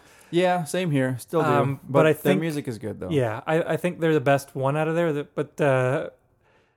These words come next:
Speaker 2: that's, getting into that is for another podcast.
Speaker 1: Yep.
Speaker 2: Uh, we'll stick with Taking Back Sunday.
Speaker 1: Yes.
Speaker 2: Um, have you listened to them ever before?
Speaker 1: I have not. I did not recognize any songs in this album wh-, as,
Speaker 2: Yeah.
Speaker 1: as I listened to it.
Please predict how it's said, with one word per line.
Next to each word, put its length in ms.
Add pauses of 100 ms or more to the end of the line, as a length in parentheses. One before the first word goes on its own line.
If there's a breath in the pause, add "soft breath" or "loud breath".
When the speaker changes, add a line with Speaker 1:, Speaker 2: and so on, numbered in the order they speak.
(120)
Speaker 2:
that's, 340 (520)
getting 220
into 160
that 180
is 120
for 120
another 220
podcast. 680
Speaker 1:
Yep. 220 (240)
Speaker 2:
Uh, 220
we'll 100
stick 200
with 100
Taking 200
Back 140
Sunday. 340 (280 soft breath)
Speaker 1:
Yes. 500
Speaker 2:
Um, 180
have 200
you 160
listened 360
to 60
them 200
ever 180
before? 480 (220)
Speaker 1:
I 80
have 200
not. 360 (580 soft breath)
I 220
did 420
not 220
recognize 480 (120)
any 200
songs 360
in 80
this 140
album 400 (760)
wh-, 40 (200)
as, 160
Speaker 2:
Yeah. 80
Speaker 1:
as 160
I 60
listened 300
to 120
it. 120